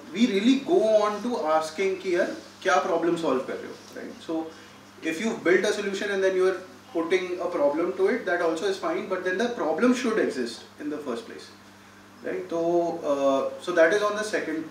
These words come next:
part of your question. The first part is obviously the time can't be better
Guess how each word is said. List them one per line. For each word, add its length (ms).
part 240
of 180
your 160
question. 320
The 80
first 240
part 180
is 100
obviously 640
the 200
time 440
can't 380
be 140
better 460